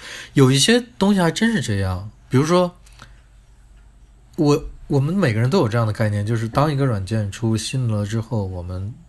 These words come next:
因为好奇心也好，因为，因为自己觉得既然专业软件出新的了，我是不是就应该更新一下，我就去买新的。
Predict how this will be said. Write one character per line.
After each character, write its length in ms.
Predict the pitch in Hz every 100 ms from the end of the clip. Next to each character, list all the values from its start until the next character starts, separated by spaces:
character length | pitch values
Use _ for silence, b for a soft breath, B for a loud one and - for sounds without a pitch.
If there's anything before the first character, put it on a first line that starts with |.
| _ -
因 100 | 120
为 60 | 117
好 180 | - 127
奇 80 | 113
心 200 | - 127
也 100 | 110
好， 180 | 92
因 140 | 95 110
为， 100 | 131 127 B B B B B
因 100 | 131
为 80 | 135
自 160 | 135
己 140 | 123 104
觉 200 | 104 101
得 320 | 110 110 104 - - - - - _ - - _ - -
既 120 | 151
然 160 | 143
专 180 | 143 156
业 120 | 160
软 200 | 135 107
件 200 | 101 127
出 160 | 123 143
新 220 | 131 151
的 100 | 143
了， 80 | 120
我 100 | 98
是 160 | - 139
不 60 |
是 60 | 135
就 100 | 135
应 60 |
该 80 | 131
更 200 | 123 147
新 160 | 143 139
一 60 |
下， 160 | 117 110
我 100 | 101
就 80 | 107
去 100 | 135
买 200 | 107 87
新 260 | - 120
的。 80 | 110